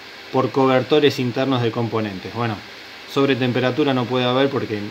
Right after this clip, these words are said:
ni bien lo conectás ya está en error, lo que me da a entender que o hay algún termistor posiblemente,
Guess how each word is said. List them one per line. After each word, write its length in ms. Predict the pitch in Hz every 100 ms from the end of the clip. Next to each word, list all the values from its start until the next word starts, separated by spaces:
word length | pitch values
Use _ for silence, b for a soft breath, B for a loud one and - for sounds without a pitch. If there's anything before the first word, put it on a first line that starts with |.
| -
ni 160 | 117 113
bien 240 | 120 131
lo 100 | 127
conectás 640 | 117 117 107 123 120 - - - - - - -
ya 80 | 107
está 180 | - 120
en 120 | 113
error, 360 | 113 147 156 185 - - - - - 110
lo 120 | 110
que 280 | 113 113 104 - -
me 140 | 110 113
da 120 | 123
a 40 |
entender 480 | 127 120 120 127 131
que 300 | 127 110 104
o 360 | 107 113 110 110
hay 200 | 120 120
algún 680 | 120 123 127 123 120 117 107 - - - - - - - - - - -
termistor 760 | 123 107 110 104 - 151 123 92 - - - - - - - - -
posiblemente, 840 | 110 - 123 117 120 131 120 113